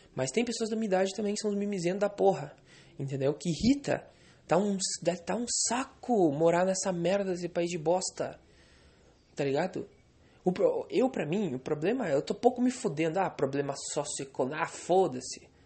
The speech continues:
A merda que tá, tá, a gente, é isso que a gente tem, se um dia melhorar, melhorou, mas as pessoas tornam, tornam o país pi-, o brasileiro torna o Brasil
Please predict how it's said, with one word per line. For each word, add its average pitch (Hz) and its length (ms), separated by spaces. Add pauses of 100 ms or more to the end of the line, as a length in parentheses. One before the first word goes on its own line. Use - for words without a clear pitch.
(420)
A 127 100
merda 160 380
que - 100
tá, 202 260
tá, 214 340
a 139 200
gente, 147 320
é 139 100
isso 160 240
que - 60
a 170 60
gente 175 180
tem, 175 160
se 180 160
um 139 60
dia 147 160
melhorar, 139 340
melhorou, 160 320 (320)
mas 147 240
as 165 160
pessoas 185 400
tornam, 165 540 (680)
tornam 190 340
o - 20
país 156 340
pi-, 147 140
o 143 80
brasileiro 160 500
torna 220 420
o 214 120
Brasil 202 320